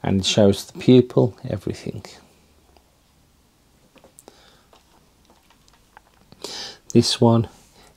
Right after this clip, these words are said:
is a much brighter coloured hazel. And this one has got little spots of red painted on. All this shows that you can have them matched to give a perfect match to your other eye.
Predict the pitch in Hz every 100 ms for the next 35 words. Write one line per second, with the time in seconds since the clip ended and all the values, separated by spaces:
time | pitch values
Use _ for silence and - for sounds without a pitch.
0 | - 104 98 - - - 104 101 - -
1 | - - 113 110 - 131 - 117 113 -
2 | 113 123 127 180 214 - _ _ _ _
3 | _ _ _ _ _ _ _ _ _ _
4 | _ - - - - - - - 104 113
5 | 110 - 98 101 98 - 107 - _ -
6 | - - _ - 101 110 117 104 - -
7 | - - - 104 82 92 - - 95 -
8 | 101 104 101 - - 104 - 127 110 104
9 | - 113 104 101 - - 98 - 104 98
10 | - - 104 101 101 - - - - -
11 | - - - _ - 107 98 - - _
12 | - - - - 113 98 107 - 107 101
13 | - - 101 92 - - 101 101 98 95
14 | 98 101 95